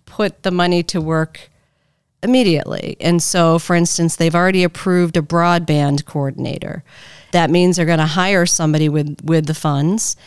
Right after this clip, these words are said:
for three years and pay that person to coordinate what they want to do, which is to bring fiber to all premises in Door County. So that person would coordinate grants and that kind of thing. And then there's the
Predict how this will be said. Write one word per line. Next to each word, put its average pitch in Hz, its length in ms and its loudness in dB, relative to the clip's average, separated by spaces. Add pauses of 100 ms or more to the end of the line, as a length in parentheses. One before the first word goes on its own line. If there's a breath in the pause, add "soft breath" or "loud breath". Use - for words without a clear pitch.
(340 loud breath)
for 160 640 2
three 208 260 -2
years 156 440 0
and 160 680 2
pay 196 260 0
that 180 240 -2
person 170 400 -2
to 160 100 -6
coordinate 180 1040 0
what 156 500 -2
they 175 220 2
want 165 640 0
to 170 100 -6
do, 220 380 2
which 180 300 0
is 170 240 0
to 175 200 -2
bring 175 320 0
fiber 151 600 -2
to 156 260 -2
all 147 160 0
premises 139 580 -6
in 135 60 -6
Door - 160 -10
County. - 420 -12 (380 loud breath)
So - 160 -4
that 185 200 0
person 185 340 0
would 156 220 0
coordinate 156 420 -2
grants 170 500 -2
and - 420 -8 (180)
that 147 180 -2
kind 147 200 -2
of 143 80 -4
thing. 131 280 -6
And 165 100 0
then 180 160 4
there's 185 380 2
the 160 340 0